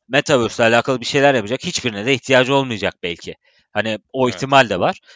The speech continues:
Speaker 1: Belki der ki
Speaker 2: Tabii.
Speaker 1: adam, Face-, Meta Coin der abi. Al sana metaverse'ün babası. Yani,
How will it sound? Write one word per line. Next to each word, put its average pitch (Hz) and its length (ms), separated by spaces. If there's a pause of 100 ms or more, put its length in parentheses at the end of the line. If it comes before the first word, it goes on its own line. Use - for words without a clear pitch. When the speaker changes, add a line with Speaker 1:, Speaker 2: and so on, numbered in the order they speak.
(100)
Speaker 1:
Belki 131 320
der 151 180
ki 123 40
Speaker 2:
Tabii. 131 80
Speaker 1:
adam, 135 240
Face-, 147 360
Meta 151 440
Coin 107 320
der 110 120
abi. 110 340 (100)
Al 147 180
sana 135 260
metaverse'ün 147 580
babası. 151 460
Yani, 113 360